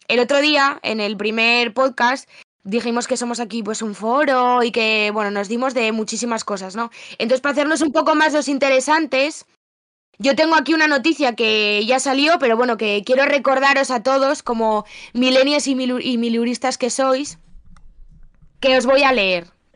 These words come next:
Y es el tema de, de las ayudas que ha sacado el gobierno del alquiler.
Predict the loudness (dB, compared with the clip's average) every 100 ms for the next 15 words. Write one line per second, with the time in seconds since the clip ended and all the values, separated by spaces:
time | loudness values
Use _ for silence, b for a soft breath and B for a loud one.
0 | _ -4 0 2 2 2 2 2 4 2
1 | 2 0 -2 0 0 0 0 -4 -2 0
2 | -2 0 0 0 0 0 0 -2 -2 0
3 | 0 0 -2 -2 0 -2 -2 -4 -2 0
4 | -2 -4 -4 -6